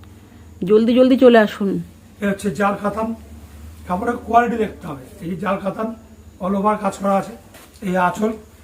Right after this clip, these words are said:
Speaker 2: কি সুন্দর একটা আঁচল
Speaker 1: খুব
Speaker 2: করা
Speaker 1: সুন্দর
Speaker 2: আছে।
Speaker 1: কোয়ালিটি, খুবই সুন্দর।
Speaker 2: এর দাম হচ্ছে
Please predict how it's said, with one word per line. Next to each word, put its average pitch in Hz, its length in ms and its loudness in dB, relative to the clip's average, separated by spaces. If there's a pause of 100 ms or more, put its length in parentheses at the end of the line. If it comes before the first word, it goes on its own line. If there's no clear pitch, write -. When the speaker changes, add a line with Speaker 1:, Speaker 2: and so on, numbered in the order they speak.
Speaker 2:
কি 214 80 -10 (140)
সুন্দর 214 300 0
একটা 220 220 -6
আঁচল 190 120 -4
Speaker 1:
খুব 254 120 6
Speaker 2:
করা 196 100 2
Speaker 1:
সুন্দর 233 240 8
Speaker 2:
আছে। 233 40 4
Speaker 1:
কোয়ালিটি, 180 300 0
খুবই 220 340 -2
সুন্দর। 170 260 2 (960)
Speaker 2:
এর 180 140 -8
দাম 196 200 -2
হচ্ছে 202 200 -2